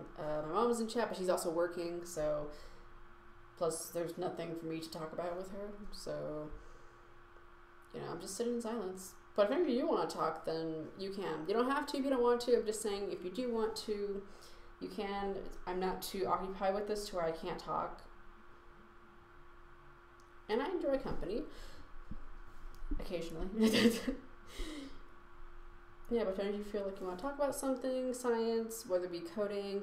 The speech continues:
three D art, chemistry, whatever, facts about octopuses, I'm waiting for that, then yeah,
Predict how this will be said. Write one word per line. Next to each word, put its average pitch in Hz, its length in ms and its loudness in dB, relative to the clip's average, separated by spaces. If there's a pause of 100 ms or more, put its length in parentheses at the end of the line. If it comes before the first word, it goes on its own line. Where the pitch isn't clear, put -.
three 165 100 -6
D 165 160 -4
art, 170 560 0 (720)
chemistry, 180 520 0
whatever, 208 500 6 (720)
facts 190 220 4
about 202 160 6
octopuses, 196 920 0
I'm 196 220 -4
waiting 196 240 -4 (120)
for 214 60 -10
that, 214 160 -4 (1200)
then 247 160 4
yeah, 262 140 4